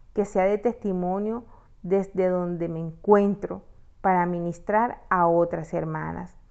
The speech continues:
En Proverbios treinta y uno, del versículo diez en adelante, se nos muestra las características de una mujer virtuosa y cómo no podríamos llamarlo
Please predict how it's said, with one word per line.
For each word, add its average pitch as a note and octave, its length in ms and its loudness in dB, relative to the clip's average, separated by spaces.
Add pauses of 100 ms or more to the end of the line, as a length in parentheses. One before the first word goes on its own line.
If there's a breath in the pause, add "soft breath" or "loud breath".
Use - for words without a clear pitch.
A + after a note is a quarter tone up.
(240 soft breath)
En A3 160 -2
Proverbios A3+ 480 0
treinta B3+ 400 -2
y F#3 100 -4
uno, F#3 520 -2 (400)
del F3+ 160 0
versículo F#3 560 -2
diez G3+ 240 -4
en G#3+ 100 -4
adelante, G3 640 -2 (300 soft breath)
se A#3 200 0
nos G#3 220 -4
muestra G#3+ 460 -2
las F#3+ 120 -2
características F3+ 920 -2
de F3 60 -2
una F#3 180 -2
mujer F#3 320 -4
virtuosa F3+ 800 -2 (800)
y G3 380 -2 (1200)
cómo A3 540 2 (720)
no A3 260 0
podríamos G#3 800 0
llamarlo F3+ 720 -2